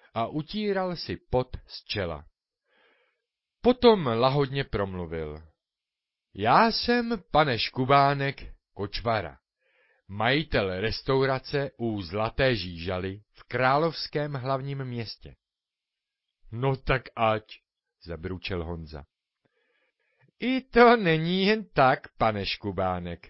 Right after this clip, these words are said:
hekal tlustý hostinský. Naše královské hlavní město je už tolik dní celé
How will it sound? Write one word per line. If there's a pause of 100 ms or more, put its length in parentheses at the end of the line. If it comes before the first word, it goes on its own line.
hekal
tlustý
hostinský. (920)
Naše
královské
hlavní
město (720)
je
už (260)
tolik
dní
celé